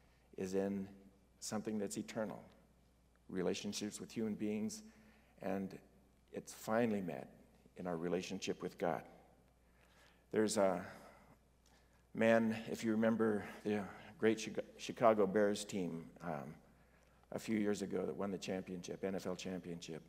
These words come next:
There was a man on that team called Mike Sp-, Singletary, and he was maybe, by some people, uh, some people's lights, the greatest middle linebacker that's ever existed. He wrote a book called Singletary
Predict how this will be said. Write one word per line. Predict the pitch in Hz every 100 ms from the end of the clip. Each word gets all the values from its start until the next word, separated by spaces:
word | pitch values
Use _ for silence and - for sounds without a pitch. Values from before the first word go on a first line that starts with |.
| -
There | 92
was | 87
a | 85
man | 98 104 101 - - - - -
on | - 117
that | 110 -
team | 131 113 95
called | 101 92
Mike | 95 95
Sp-, | - - 107
Singletary, | - - 107 95 - 80 71 73
and | 87
he | 101
was | 98 87 - - - - -
maybe, | 107 104 104 104 95 80 - - - -
by | 101
some | 95 - 107 107
people, | 110 104 101 95 - - - - _ _ _ -
uh, | 87 82 76 -
some | - - 110
people's | 113 95 90
lights, | 85 95 85 -
the | 90
greatest | 95 104 98 - - - - -
middle | 110 110 101
linebacker | 104 110 98 90 92 98
that's | 92 - 98
ever | 90
existed. | 92 90 87 - - - - - _ _ _ _ _ _ - - -
He | - 131
wrote | 123 120
a |
book | 107 110 110 110 - -
called | 101 101 101 98 - - - -
Singletary | - - 123 120 113 120 107 104 107